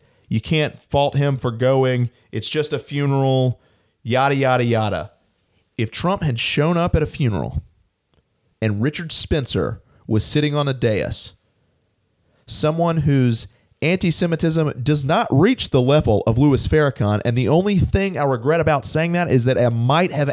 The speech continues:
accidentally just said something nice about Richard Spencer.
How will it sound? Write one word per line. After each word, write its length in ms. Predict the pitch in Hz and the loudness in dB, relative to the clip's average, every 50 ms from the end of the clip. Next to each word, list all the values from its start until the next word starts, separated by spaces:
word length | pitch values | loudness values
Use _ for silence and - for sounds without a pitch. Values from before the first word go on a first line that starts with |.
| - _ | -4 _
accidentally 800 | 131 - 262 - - - 180 156 139 147 160 170 170 165 151 | -4 -4 -2 -2 0 0 0 2 2 2 2 2 2 0 0
just 260 | 139 135 160 156 - - | 0 0 -2 -2 0 0
said 220 | 175 160 147 139 | 0 0 0 0
something 440 | - 165 151 156 - 127 117 196 190 | 0 0 0 -2 -2 -4 -4 -4 -4
nice 300 | - 117 143 165 165 - | -2 0 0 0 0 -2
about 300 | 160 139 147 143 123 131 | -2 0 0 0 2 2
Richard 280 | 143 139 - 127 123 | 0 0 -2 -6 -4
Spencer. 640 | - - - - - 127 131 - - - - - - | -4 -4 0 0 0 0 0 -6 -10 -12 -12 -16 -20